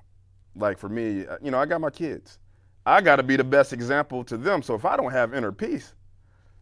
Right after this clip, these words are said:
I could be affecting them in a negative way. And it's not just kids. You know, you got,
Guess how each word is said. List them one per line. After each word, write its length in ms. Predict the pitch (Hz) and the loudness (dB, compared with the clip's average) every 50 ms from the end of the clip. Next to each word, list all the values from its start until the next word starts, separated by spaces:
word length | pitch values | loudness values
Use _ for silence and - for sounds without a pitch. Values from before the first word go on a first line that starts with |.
| - - - - - - - | -20 -20 -20 -20 -20 -12 -10
I 100 | - 131 | -10 -8
could 140 | - 220 | -8 -6
be 120 | 156 139 120 | -4 -2 -2
affecting 440 | 104 - - 180 180 - 123 120 131 | -2 -2 0 -2 -2 0 -2 -2 -2
them 180 | 202 226 147 | 0 0 -2
in 80 | 113 101 | -2 -4
a 60 | 95 | -4
negative 360 | 98 104 101 95 90 85 90 | -6 -6 -6 -6 -8 -10 -10
way. 200 | 87 85 80 73 90 - - - - - - - | -12 -14 -16 -18 -20 -20 -20 -20 -20 -20 -10 -6
And 100 | - 170 | -2 -2
it's 100 | 185 214 | 0 2
not 200 | 254 247 214 156 | 4 4 4 4
just 240 | 135 139 123 - - | 2 0 -4 -4 -8
kids. 460 | - - 101 101 101 135 156 - - | -8 -8 -6 -4 -4 -4 -6 -8 -8
You 80 | 160 156 | -4 -2
know, 100 | 143 143 | -2 0
you 80 | 165 196 | -2 0
got, 280 | 190 170 160 151 - | 2 4 4 4 2